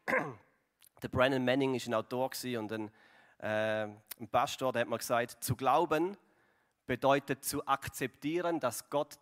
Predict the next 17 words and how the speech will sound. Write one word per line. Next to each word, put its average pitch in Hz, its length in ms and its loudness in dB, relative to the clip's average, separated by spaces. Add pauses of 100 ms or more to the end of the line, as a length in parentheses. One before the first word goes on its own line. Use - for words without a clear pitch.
dich 135 180 -6 (200)
akzeptiert." - 920 -10 (1300)
Zu - 100 -14
glauben 160 360 6
bedeutet 160 600 2 (260)
zu 151 80 2
akzeptieren, 151 580 -2
dass - 220 -4
Gott 160 260 0
dich 156 280 -2
wirklich 139 400 -4 (360)
akzeptiert. - 840 -4 (1700)
Dass - 180 -8
Gott 143 160 0
für 160 220 0
dich 147 220 -6
ist. - 320 -10